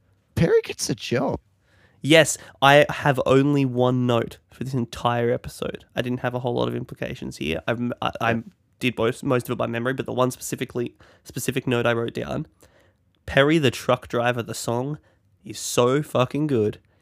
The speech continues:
Speaker 2: it's
Speaker 1: <laughs>
Speaker 2: not even descri-, like, you
Speaker 1: There wa-
Speaker 2: can't even imagine.
Speaker 1: There wasn't a song in the last episode, and I'm like, "Are we even gonna get
Speaker 2: No,
Speaker 1: a
Speaker 2: there
Speaker 1: song?"
Speaker 2: was. There was, um, Tough Gum. It was just a very short one.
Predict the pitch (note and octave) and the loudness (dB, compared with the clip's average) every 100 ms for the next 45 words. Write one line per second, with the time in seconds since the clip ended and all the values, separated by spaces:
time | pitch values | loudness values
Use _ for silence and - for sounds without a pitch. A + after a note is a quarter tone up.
0 | _ - G#2+ - A#2 A2 A2+ G#2+ A2+ A2 | _ -6 -4 0 0 2 2 0 -2 -6
1 | - - - A#2 A#2+ B2 C3 B2 B2 A#2 | -8 -10 -2 -2 2 4 6 6 6 4
2 | A#2 A#2 A2 - A2+ G#2+ G#2+ - G#2 - | 0 0 -2 -4 -2 0 -2 -4 -12 -14
3 | _ _ _ _ - C3 B2+ C#3 C#3 C3+ | _ _ _ _ 4 6 10 8 6 0
4 | B2+ B2+ A#2+ A2+ G#2+ F#2+ - _ A2+ G#2 | -2 -2 -2 -4 -8 -14 -18 _ -4 0
5 | G2 F#2+ G2 - F2+ F2 C#2+ C#2 - G#2 | 0 0 -2 -4 -4 -4 -6 -8 -6 -4
6 | G#2+ F#2+ G2+ G#2+ - - A2 G2+ G#2 F#2 | -4 -2 0 0 -2 -6 -6 -6 -6 -4
7 | F#2+ E2+ E3 E3+ D#3+ D#3 D3 A2 - C3+ | -4 -2 2 6 6 6 4 4 0 0
8 | C3+ - - _ _ - A#2+ A#2 - C3+ | 0 -6 -18 _ _ -2 0 0 -4 -4
9 | - - F#2 C#3 _ - - - C3+ C#3 | -2 -6 -6 -10 _ -14 -8 -8 -8 -8
10 | A#2+ B2+ - - - | -6 -6 -6 -6 -8